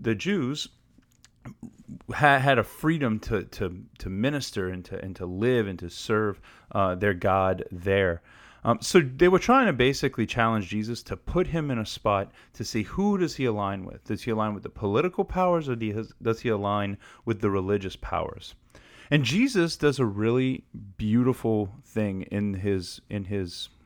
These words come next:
uh, in his description or in his response. Jesus puts them both in their proper order. You see, it's not about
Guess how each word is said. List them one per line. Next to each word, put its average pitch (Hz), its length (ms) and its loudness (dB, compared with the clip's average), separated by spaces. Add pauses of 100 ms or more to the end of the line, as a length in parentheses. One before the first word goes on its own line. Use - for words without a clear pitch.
(240)
uh, 92 280 -8 (500)
in 113 140 0
his 117 180 -2
description 107 560 -4
or 98 60 -2
in 110 120 0
his 110 160 -2
response. - 800 -6 (580)
Jesus 208 520 -2 (160)
puts 170 500 0
them 120 460 0
both 101 560 2 (240)
in 127 240 0
their 127 120 2
proper 101 640 -2 (140)
order. 85 400 -8 (640)
You 175 100 0
see, 196 220 6
it's - 180 2
not 180 260 4
about 190 380 2